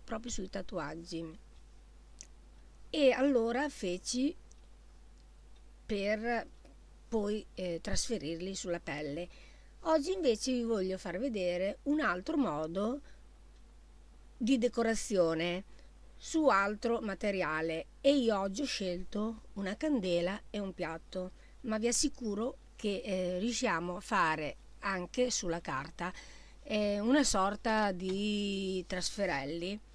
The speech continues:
Io ho provato proprio perché ero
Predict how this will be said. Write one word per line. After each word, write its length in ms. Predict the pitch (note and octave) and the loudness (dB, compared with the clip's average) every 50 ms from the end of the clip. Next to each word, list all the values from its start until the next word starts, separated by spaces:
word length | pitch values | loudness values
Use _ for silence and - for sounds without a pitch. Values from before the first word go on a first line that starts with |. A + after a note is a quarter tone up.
| - - - - - - - - - - | -20 -20 -20 -20 -20 -20 -20 -18 -14 -10
Io 300 | G#3 G3+ G#3 G#3 G#3+ G3+ | -8 -4 -2 -2 0 -2
ho 380 | - - G3 F#3+ F#3 F3 E3+ E3 | -2 -2 -2 -2 0 -2 -2 -4
provato 840 | - G3+ G3+ G3 G3+ G3+ G3 F3+ F#3+ - - - F3+ F3 F3 - - - - - - - - - - - - - - - - - - - - - | -2 -2 -2 0 2 2 2 2 0 -2 -4 -4 -2 -2 -2 -4 -8 -14 -20 -20 -20 -20 -20 -20 -20 -20 -20 -20 -20 -20 -20 -20 -20 -20 -18 -10
proprio 460 | - G3 G3 F#3+ - - - F#3+ F3+ | -6 -4 -4 -4 -6 -6 -6 -8 -6
perché 580 | - - F#3 F3+ - - G3+ G3+ F#3+ G3 - | -4 -4 -6 -6 -4 -4 0 0 2 2 0
ero 340 | - G#3 G3 G3 F3 F3+ E3+ | -2 -4 -4 -2 -2 -4 -4